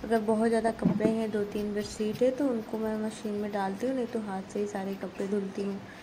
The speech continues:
तो बस यहाँ पर कुछ इस तरीके से मेरा काम होता है। और ये बाल्टी हम लोग लगाते हैं, एसी का पानी निकलता है तो उसके लिए लगाते हैं ताकि गीला ना हो, दीवार में सीलन ना आए। और उ-, लीजा का कटोरा रखा था तो ये सारा चीज़ मुझे भी धुलना है।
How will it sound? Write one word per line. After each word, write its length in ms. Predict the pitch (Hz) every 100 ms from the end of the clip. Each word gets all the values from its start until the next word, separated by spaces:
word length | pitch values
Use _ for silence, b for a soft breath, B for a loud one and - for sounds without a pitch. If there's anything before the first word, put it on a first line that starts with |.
| B B -
तो 80 | 240
बस 280 | 240 269 -
यहाँ 160 | 240 208
पर 180 | 226
कुछ 260 | 220 233 233
इस 120 | 226
तरीके 340 | 233 208 208 220
से 140 | 214
मेरा 240 | 208 208 202
काम 260 | 196 202
होता 280 | 233 233 233
है। 180 | 233 240
और 220 | - 214
ये 140 | 226 247
बाल्टी 400 | 240 226 226 254
हम 140 | 247
लोग 120 | 247
लगाते 440 | 247 233 214 208 220
हैं, 220 | 226 233
एसी 320 | - 214 - 220
का 160 | 233
पानी 340 | 208 202 196 214
निकलता 460 | 214 208 202 202
है 240 | 208 247 359 B B B B -
तो 120 | 240 240
उसके 280 | 233 - 247
लिए 160 | 240
लगाते 420 | 233 220 214 208
हैं 120 | 220 214
ताकि 280 | 214 214 208
गीला 360 | 208 202 202
ना 140 | 214 214
हो, 220 | 220 226
दीवार 340 | 226 220 190 190
में 160 | 202 208
सीलन 380 | - 196 196
ना 220 | 208 208 202
आए। 220 | 226 330 B B B - -
और 140 | 220
उ-, 400 | 220 - - 220
लीजा 320 | 220 226 214
का 120 | 220 220
कटोरा 420 | 214 202 202 208
रखा 320 | 233 233 -
था 140 | 226 262
तो 140 | 277
ये 200 | 240 240
सारा 280 | 240 226 214
चीज़ 240 | 220 220 208
मुझे 280 | 214 208
भी 160 | 214 208
धुलना 340 | 202 202 190
है। 240 | 214 233